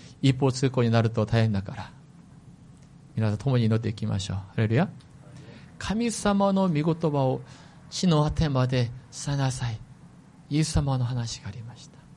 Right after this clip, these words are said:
マタイの二十八章のことを十八節十九章のことを、私はグレートミッションとして受け入れているんです。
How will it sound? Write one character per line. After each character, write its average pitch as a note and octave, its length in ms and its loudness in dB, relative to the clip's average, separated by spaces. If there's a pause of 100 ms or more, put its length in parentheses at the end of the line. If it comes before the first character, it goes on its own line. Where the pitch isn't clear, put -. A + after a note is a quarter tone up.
(1040)
マ C3+ 100 0
タ F3+ 160 10
イ F3 80 4
の F3 140 2
二 D#3 120 -2
十 D#3+ 140 -4
八 D3+ 100 -4
章 E3 220 0
の D#3+ 120 6
こ F3+ 120 4
と E3 160 2
を D3+ 80 6
十 D3+ 120 2
八 D3 100 4
節 C#3+ 380 0
十 C3+ 240 0
九 C#3 220 0
章 B2 180 -4
の A#2 120 -6
こ A2 120 -10
と - 60 -18
を、 - 40 -18 (600)
私 C#3+ 340 -2
は A#2 220 -2 (760)
グ C3+ 80 2
レ D3+ 80 8
ー E3 120 0
ト - 80 -10
ミ C#3+ 100 -2
ッ - 20 0
シ - 200 -4
ョ C#3 40 0
ン C#3 80 -4
と B2+ 100 -6
し - 100 -12
て B2+ 340 -6 (120)
受 D3 200 -4
け D#3+ 80 0
入 C#3 80 -2
れ C3+ 40 -2
て A#2 140 -12
い A2 40 -10
る G#2+ 80 -14
ん - 60 -18
で - 140 -20
す。 - 260 -20